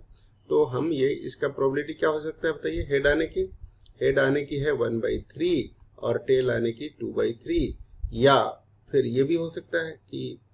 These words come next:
दो head और एक tail ऐसा आ सकता है, या फिर ऐसा हो सकता है, या का मतलब यहाँ पर plus है कि एक बार, ये दो बार, एक बार टेल आए,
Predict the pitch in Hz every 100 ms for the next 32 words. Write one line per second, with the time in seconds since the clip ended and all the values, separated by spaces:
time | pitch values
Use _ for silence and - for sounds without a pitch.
0 | _ 123 120 139 170 131 151 175 135 123
1 | 123 - 120 117 120 160 165 175 - 180
2 | 160 - - - - _ 120 120 156 147
3 | 143 - - _ 143 135 127 165 143 139
4 | - - 117 110 127 147 151 139 135 156
5 | 135 123 123 165 - 123 117 - - -
6 | - - _ _ - 135 139 - 135 156
7 | 156 127 139 165 - - - - - -
8 | 127 117 - 123 160 147 139 - - _
9 | - - _ - 147 135 139 - - 156
10 | 170 190